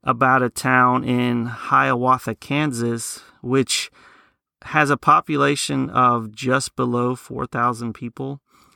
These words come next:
So back in nineteen twelve, a woman named Elizabeth Krebs, who was the president of the Hiawatha Garden Club, proudly,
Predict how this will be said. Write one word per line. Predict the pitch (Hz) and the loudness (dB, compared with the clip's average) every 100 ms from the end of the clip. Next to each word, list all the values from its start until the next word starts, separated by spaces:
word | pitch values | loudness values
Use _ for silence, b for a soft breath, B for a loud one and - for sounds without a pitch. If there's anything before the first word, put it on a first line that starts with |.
| b b _ _ | b b _ _
So | - 147 143 139 b b b b - | 2 4 4 2 b b b b 2
back | 147 185 - | 2 2 0
in | 180 160 143 | 0 2 2
nineteen | 139 160 - 156 139 | 2 0 -4 -2 -2
twelve, | - 151 160 139 127 120 117 - _ _ - | -2 2 4 4 0 -2 -8 -20 _ _ -6
a | 131 | -2
woman | 127 127 143 156 151 131 | -2 0 2 2 2 2
named | 131 131 127 | 2 2 0
Elizabeth | 117 123 131 135 123 117 - | 0 0 0 -2 -4 -6 -4
Krebs, | - 151 135 123 120 - - - | 0 2 4 2 -4 -12 -16 -12
who | - 127 | -4 0
was | 123 123 120 | 2 2 0
the | - 123 | -4 -4
president | - 139 143 131 120 120 - | -2 -2 0 -2 -2 -4 -4
of | 120 | -6
the | 113 113 | -4 -4
Hiawatha | 123 127 123 120 120 - | 0 2 2 0 0 -2
Garden | 107 143 185 156 | -4 0 0 -2
Club, | - 120 117 110 | -4 -4 -4 -6
proudly, | - 143 165 113 113 | -2 2 2 0 -6